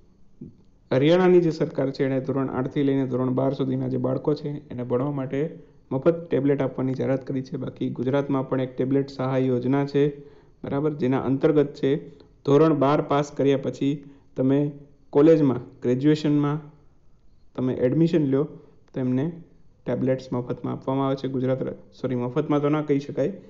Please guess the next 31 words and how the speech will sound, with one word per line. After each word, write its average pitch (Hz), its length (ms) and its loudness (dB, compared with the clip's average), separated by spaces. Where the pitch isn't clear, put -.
હજાર 139 220 6
રૂપિયાનું 131 400 2
ટોકન 135 380 -2
દરે 127 460 0
ટેબ્લેટ 123 300 -2
આપવામાં 123 380 -10
આવે 117 100 -10
છે, - 160 -20
બરાબર? 180 220 -4
હજાર 135 220 4
રૂપિયા 131 260 0
લેવામાં 127 360 0
આવે 127 160 -2
છે, 135 120 -4
તો - 160 -20
ખાસ - 260 -10
યાદ - 140 -6
રાખજો, - 380 -14
બરાબર? 185 280 -4
અને 120 100 -4
બાકી 135 720 0
ધોરણ 143 320 4
દસ 151 260 4
પાસ 165 240 2
કરીને 147 340 2
ડિપ્લોમામાં 147 500 2
એડમિશન 139 400 0
લે, 135 400 2
બરાબર, 143 340 0
તો 151 120 4
પણ 151 260 0